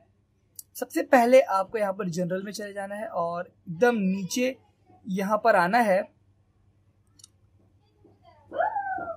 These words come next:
और यहाँ पर transfer और reset iPhone, इस पर click करना है, ठीक है। तो सबसे पहले आप एक बार reset कर दीजिए, ठीक है।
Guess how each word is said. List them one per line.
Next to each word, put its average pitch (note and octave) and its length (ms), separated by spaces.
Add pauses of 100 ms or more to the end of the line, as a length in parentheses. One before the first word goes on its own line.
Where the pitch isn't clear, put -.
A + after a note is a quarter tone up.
(520)
और F#3 180
यहाँ G#3+ 360
पर B3 60
transfer F#3+ 540
और G#3 300
reset F3+ 400
iPhone, D#3+ 320 (180)
इस F#3+ 120
पर B3+ 140
click G3+ 240
करना E3+ 200
है, F3 240 (580)
ठीक C#4 180
है। C#4 260 (500)
तो C#4 340 (100)
सबसे D#4+ 340
पहले D4+ 340
आप B3+ 340
एक G#3+ 220
बार A#3+ 180
reset F#3 340
कर E3+ 120
दीजिए, D3+ 320
ठीक G#3 260
है। B3 120